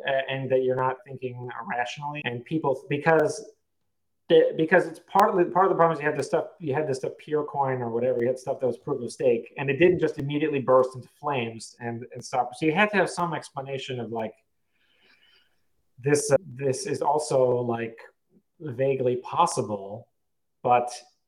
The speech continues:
that's different than saying it's worth doing. It, it's not worth doing. It, I don't, I really don't see how it was worth that. I don't see all the Ethereum's, like,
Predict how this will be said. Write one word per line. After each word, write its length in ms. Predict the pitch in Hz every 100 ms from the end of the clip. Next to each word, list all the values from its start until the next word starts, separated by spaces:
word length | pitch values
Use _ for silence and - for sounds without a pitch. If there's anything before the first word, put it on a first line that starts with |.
| _
that's 340 | 139 135 - -
different 340 | 156 156 156
than 120 | 135
saying 460 | 123 135 123 123 127
it's 380 | 127 120 - -
worth 320 | 117 131 127
doing. 380 | 131 135 107 101
It, 280 | 110 120 127 -
it's 160 | 131 131
not 260 | 151 160
worth 220 | 139 135 131
doing. 380 | 131 123 123 131
It, 160 | 131 135
I 100 | 131
don't, 240 | 156 139 -
I 120 | 120
really 500 | 127 147 185 226 175
don't 260 | 147 135 131
see 200 | 151 143
how 240 | 131 131
it 60 | 127
was 140 | 120 117
worth 380 | 123 135 127 127 _ _ _ _ _ _ _ _ _ _ _ 135
that. 160 | 135
I 80 | 135
don't 180 | 156 160
see 180 | - 156
all 160 | 135
the 240 | 135 131 -
Ethereum's, 720 | 131 - 131 131 131 123 123
like, 300 | 120 117 110